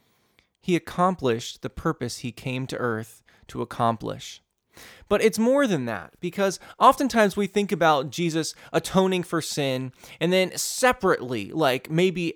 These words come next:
a half a year later in a Bible study, we think about the fact that Jesus is our high priest.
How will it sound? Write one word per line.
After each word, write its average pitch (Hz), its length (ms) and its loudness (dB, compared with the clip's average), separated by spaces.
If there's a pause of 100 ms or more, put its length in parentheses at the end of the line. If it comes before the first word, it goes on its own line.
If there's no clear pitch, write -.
(100)
a 156 160 2
half 196 320 0
a 190 40 -6
year 170 180 4
later 156 280 2
in 131 80 0
a 123 60 0
Bible 123 320 2
study, 107 320 -4
we 127 160 -2
think 196 240 0
about 139 260 4
the - 60 -12
fact 131 380 0
that 127 80 -4
Jesus 139 380 -4
is 127 260 -2 (180)
our - 160 8
high 156 240 6
priest. 156 640 -2